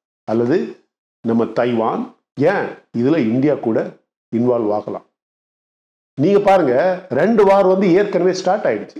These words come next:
The Israel, ரஷ்யா உக்ரைன் war and இஸ்ரேல் காசா war.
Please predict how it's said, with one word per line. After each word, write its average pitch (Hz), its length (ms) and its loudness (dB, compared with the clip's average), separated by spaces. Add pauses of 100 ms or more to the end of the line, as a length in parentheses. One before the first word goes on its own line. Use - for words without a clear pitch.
(720)
The 113 60 0
Israel, 120 360 0
ரஷ்யா 127 360 0
உக்ரைன் 135 340 0
war 165 340 -4 (300)
and 120 100 0
இஸ்ரேல் 127 400 0
காசா 113 340 -2
war. 92 240 -8